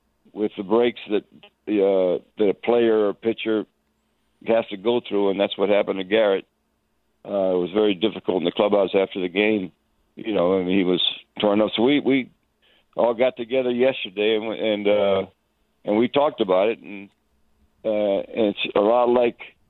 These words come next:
when Eloy got hurt in spring training last year. You know that our, our focus, number one, is on Garrett and making sure that he knows that we're behind him and, uh, he's a part of everything that we do.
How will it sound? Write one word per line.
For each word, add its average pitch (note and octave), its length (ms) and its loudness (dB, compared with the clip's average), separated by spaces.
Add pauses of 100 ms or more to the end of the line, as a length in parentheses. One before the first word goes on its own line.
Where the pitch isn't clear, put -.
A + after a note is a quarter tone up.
(540)
when G#2+ 160 -10
Eloy A2 340 0
got G2 160 4
hurt G#2+ 160 2
in G2+ 60 -8
spring G2+ 260 -4
training G2+ 240 0
last F#2+ 300 0
year. A#2 160 2
You F2+ 140 0
know F#2+ 260 0
that - 160 -2
our, A#2 260 2
our D3 200 2 (100)
focus, C3 380 0 (200)
number A2 200 -4
one, A#2 280 0
is G2 140 -4 (500)
on G#2 220 -2
Garrett A2+ 360 2 (800)
and F2+ 380 -4 (240)
making A2+ 380 0 (100)
sure A#2 220 2
that G#2 80 2
he A#2+ 120 0
knows A2+ 480 0 (460)
that G2 300 0 (520)
we're A2 160 2
behind A#2+ 540 -2
him A#2+ 160 -2
and, G2 300 -4
uh, F#2+ 400 2
he's G#2+ 200 0
a G#2+ 60 0
part B2 320 0
of G#2+ 80 2
everything A#2+ 380 0
that A2 120 -2
we G#2 140 2
do. C3+ 380 0